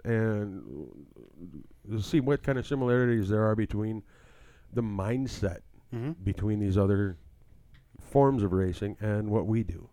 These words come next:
Speaker 2: Right.
Speaker 1: You know, I know there's a lot of similarities, but for me to say them is one thing, but to have other people back them up is another.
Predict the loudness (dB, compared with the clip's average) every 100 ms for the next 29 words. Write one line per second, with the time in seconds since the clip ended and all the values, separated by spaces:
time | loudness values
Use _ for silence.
0 | -20 -16 -16 -18 -20 -20 _ -4 0 2
1 | 2 2 2 0 -2 -6 -12 -20 -20 -20
2 | -20 -20 -20 -20 _ -20 2 4 4 4
3 | 2 2 0 -2 -4 -2 0 2 2 -2
4 | -6 -6 -8 -10 -20 -20 -20 -20 -20 -20
5 | -20 -20 -20 -4 0 2 2 2 2 2
6 | 2 2 2 0 0 0 0 0 0 0
7 | 0 -2 -2 -4 -6 -6 -8 -6 -4 -4
8 | -4 -8 -8 -6 -4 -6 -10